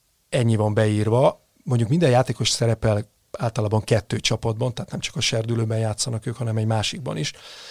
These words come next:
De mondjuk akkor ezt felezzük meg, hogy a huszonnégy játékos is iszonyatosan sok egy utánpótlás csapatban, még akkor is, hogyha feltételezzük, hogy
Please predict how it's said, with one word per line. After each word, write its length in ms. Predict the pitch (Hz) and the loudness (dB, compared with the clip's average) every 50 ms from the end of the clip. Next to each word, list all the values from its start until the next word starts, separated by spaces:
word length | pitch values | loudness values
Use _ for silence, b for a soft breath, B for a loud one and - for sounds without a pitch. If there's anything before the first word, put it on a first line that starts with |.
| B B B B | B B B B
De 80 | - 123 | -4 -2
mondjuk 220 | 117 127 123 110 | 0 0 0 0
akkor 160 | 117 110 - 117 | 0 0 0 -2
ezt 100 | - - | 0 2
felezzük 380 | - 123 127 113 101 113 110 | 2 4 4 4 2 2 0
meg, 100 | - 120 | 0 0
hogy 140 | 110 117 110 | 2 2 2
a 80 | 110 101 | 2 0
huszonnégy 640 | - 156 143 - 120 117 110 110 110 107 107 104 | 2 0 0 2 2 2 2 4 4 4 4 2
játékos 500 | 113 104 104 101 - - - - 127 - | 2 0 0 -2 -4 -8 -8 -6 -6 -4
is 180 | 127 117 - - B B B B B | -4 -4 -4 -6 B B B B B
iszonyatosan 720 | - - 123 - 135 107 98 98 - - - - - - | -2 0 0 2 2 0 0 -2 -2 -4 -4 -2 -2 -2
sok 240 | - - - 113 - | -2 -2 -2 -2 -2
egy 140 | 110 110 110 | -2 -2 -2
utánpótlás 760 | 113 - - 110 104 - 127 113 - - 123 113 110 - - B B B B B B B B B | -4 -2 -2 -2 -2 -2 -4 -4 0 2 2 2 2 -2 -6 B B B B B B B B B
csapatban, 580 | B - - 123 113 - 127 123 107 123 135 | B 0 2 2 4 4 4 4 4 4 2
még 120 | 139 131 113 | 2 4 4
akkor 220 | 123 123 - 123 | 2 2 2 0
is, 100 | 110 - | 0 0
hogyha 180 | - 117 - 120 | -2 -4 -6 -6
feltételezzük, 720 | - - 113 113 - 113 - - 113 110 107 101 113 - | -2 -2 -2 0 -2 -4 -4 -2 -2 0 0 -2 -2 -2
hogy 140 | - 110 | -2 -4